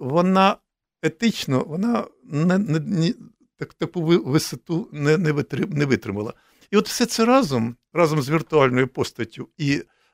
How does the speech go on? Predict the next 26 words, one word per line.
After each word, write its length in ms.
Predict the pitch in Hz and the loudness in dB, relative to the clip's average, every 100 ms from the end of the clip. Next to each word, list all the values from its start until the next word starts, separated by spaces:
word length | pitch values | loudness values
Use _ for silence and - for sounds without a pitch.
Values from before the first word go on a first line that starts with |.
| _ | _
з 260 | 135 123 139 | -10 -8 -8
тим, 280 | 190 156 | -2 -2
що 240 | 131 - 151 | -2 -4 -6
фактично 640 | 139 - 156 - 147 135 - _ - | -6 -12 -14 -14 -8 -8 -10 _ -14
виниклою 720 | 131 185 170 147 139 147 147 | 2 4 4 2 -4 -2 0
недовірою 800 | 147 139 151 139 170 143 123 107 | 0 0 -2 -2 -2 -4 -6 -8
до 140 | 123 | -6
минулої 440 | 127 135 139 131 127 | -4 -4 -4 -6 -8
влади, 480 | 185 247 117 113 - _ _ _ _ _ - | -8 -10 -10 -18 -20 _ _ _ _ _ -18
от, 320 | 127 123 - - | -14 -14 -14 -2
і 240 | 226 254 233 | 0 0 -4
сказали 540 | - - 165 240 180 175 | -10 -6 -4 -2 -6 -8
люди 300 | 190 160 151 135 _ | -10 -10 -14 -16 _
для 200 | 123 139 | -8 -6
себе: 420 | - 185 175 185 - _ _ _ | -2 -2 -2 -8 -14 _ _ _
"А, 100 | 247 - | -14 -4
а 120 | 233 | 0
ну 160 | 262 | 0
давайте-ка 840 | 269 220 208 170 113 - 113 120 113 - | 0 -2 0 0 0 -2 -6 -4 -4 -4
оберемо 640 | 143 131 156 165 139 127 123 | -6 2 4 6 4 0 -4
цю 280 | - - 131 | -8 -14 -14
постать, 520 | - 254 - 127 - | -4 -4 -4 -8 -8
яка 300 | 143 262 - - | -8 -6 -6 -8
демократична 1200 | 117 175 196 165 175 175 170 - - 117 - - | 0 2 2 0 -4 -4 -6 -6 -10 -12 -12 -16
в 40 | - | -14
цілому, 640 | - - 135 131 120 107 | -10 -6 -6 -4 -6 -6